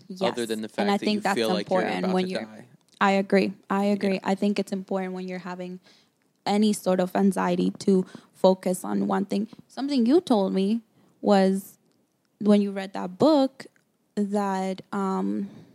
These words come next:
Speaker 2: what was it? It was, <laughs> it was that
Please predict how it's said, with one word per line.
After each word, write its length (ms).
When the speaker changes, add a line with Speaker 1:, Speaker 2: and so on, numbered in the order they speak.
Speaker 2:
what 120
was 220
it? 100
It 120
was, 400
<laughs> 340
it 100
was 260
that 300